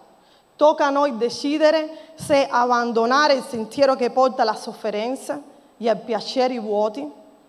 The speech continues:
e tornare a Dio permettendogli la sua bontà e la sua grazia di riempirci e accettare il dono che già è nostro.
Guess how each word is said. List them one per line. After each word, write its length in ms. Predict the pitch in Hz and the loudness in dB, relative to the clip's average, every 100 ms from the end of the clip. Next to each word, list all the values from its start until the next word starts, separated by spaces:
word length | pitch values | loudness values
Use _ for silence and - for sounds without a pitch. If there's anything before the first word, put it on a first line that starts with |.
| _ _ _ - | _ _ _ -6
e 180 | 226 220 | -4 -2
tornare 540 | 226 208 214 247 277 | -2 -2 0 0 0
a 60 | 240 | -4
Dio 460 | 180 262 311 311 | -4 -2 -2 -2
permettendogli 1040 | 285 254 233 233 - 269 330 359 370 370 392 - - - - - _ _ _ _ _ _ _ _ _ _ | -2 -2 -2 -4 0 2 2 2 2 2 -2 -10 -20 -20 -20 -20 _ _ _ _ _ _ _ _ _ _
la 200 | 208 220 | -4 -2
sua 300 | 196 - 269 | -2 -2 2
bontà 340 | 285 285 - 233 | 2 0 0 0
e 60 | |
la 100 | 233 | 0
sua 260 | 220 247 233 | -2 -2 0
grazia 380 | 226 220 247 269 | 2 0 0 -2
di 120 | 233 | -2
riempirci 1120 | 208 240 220 220 339 370 359 - 370 - - | -2 -2 -2 -2 0 2 0 -2 -4 -6 -8
e 100 | 247 | -2
accettare 640 | 247 - 214 190 - 277 277 | -2 -2 -4 -4 -2 0 -2
il 80 | |
dono 420 | 190 247 285 320 302 | 0 2 2 0 -2
che 200 | 254 220 | -2 0
già 180 | 254 269 | 0 -2
è 60 | |
nostro. 560 | 240 214 214 - - | -4 -6 -8 -16 -18